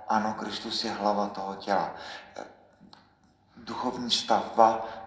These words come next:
Kristus je ten svatostánek uvnitř. Eh,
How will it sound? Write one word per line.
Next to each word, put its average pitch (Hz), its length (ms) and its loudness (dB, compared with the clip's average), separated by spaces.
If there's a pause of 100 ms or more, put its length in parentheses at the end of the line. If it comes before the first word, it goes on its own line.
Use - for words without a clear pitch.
(220)
Kristus - 460 -10
je - 60 -10
ten 117 180 -8
svatostánek 104 840 -2
uvnitř. - 560 -12 (2250)
Eh, - 320 -10